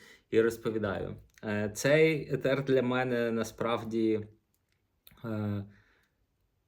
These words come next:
пробний, так би мовити. Я хочу просто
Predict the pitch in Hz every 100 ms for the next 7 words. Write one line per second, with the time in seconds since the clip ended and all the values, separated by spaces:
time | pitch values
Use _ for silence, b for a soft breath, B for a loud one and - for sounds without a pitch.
0 | _ _ _ _ - 139 131 123 156 147
1 | 123 107 107 98 98 98 95 92 95 98
2 | 95 98 - 110 117 117 - 123 120 -
3 | 101 113 113 - - 107 95 95 92 -